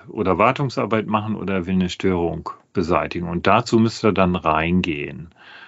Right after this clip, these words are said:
Und da könnte er natürlich erheblich gefährdet sein.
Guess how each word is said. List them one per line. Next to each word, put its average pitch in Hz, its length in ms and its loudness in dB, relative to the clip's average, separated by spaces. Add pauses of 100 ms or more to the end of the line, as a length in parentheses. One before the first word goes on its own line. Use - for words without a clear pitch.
(540)
Und 87 260 -4 (280)
da 90 520 4
könnte 95 320 -4
er 107 60 2
natürlich 117 440 0
erheblich 104 520 0
gefährdet 82 520 -2
sein. 71 380 -10